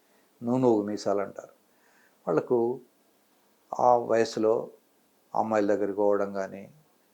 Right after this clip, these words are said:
వాళ్ళతో సెక్స్ చేయడానికి కానీ సైకలాజికల్‌గా, ఫిజికల్‌గా రెడీగా ఉండరు. So ఎప్పుడైనా వాళ్ళు పోర్నో కానీ ఇంకేదన్నా చూసినప్పుడు హార్డ్ అవుతుంది, లేదా వాళ్ళ సీనియర్స్ వాళ్ళను మిస్‌లీడ్ చేసి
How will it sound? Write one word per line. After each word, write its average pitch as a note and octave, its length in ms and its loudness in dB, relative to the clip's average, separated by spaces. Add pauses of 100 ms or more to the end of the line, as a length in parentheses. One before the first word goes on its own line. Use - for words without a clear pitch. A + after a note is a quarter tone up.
(160)
వాళ్ళతో G#2+ 280 0
సెక్స్ A2+ 320 -4
చేయడానికి G2+ 420 -2
కానీ F#2+ 360 -10 (1120)
సైకలాజికల్‌గా, G#2 1080 0
ఫిజికల్‌గా G2+ 680 -2 (460)
రెడీగా A#2 300 4
ఉండరు. G2+ 400 -6 (1000)
So D3+ 100 2 (1700)
ఎప్పుడైనా A#2+ 340 4
వాళ్ళు G#2+ 180 6
పోర్నో G#2 460 0
కానీ G2 300 -6
ఇంకేదన్నా G#2+ 560 0 (100)
చూసినప్పుడు G2+ 420 -8 (120)
హార్డ్ G#2 220 4
అవుతుంది, F#2+ 560 -8 (160)
లేదా A#2+ 300 4
వాళ్ళ G#2+ 140 4
సీనియర్స్ A2+ 540 -2
వాళ్ళను G2 580 -4
మిస్‌లీడ్ G#2+ 480 -8
చేసి G2+ 260 -8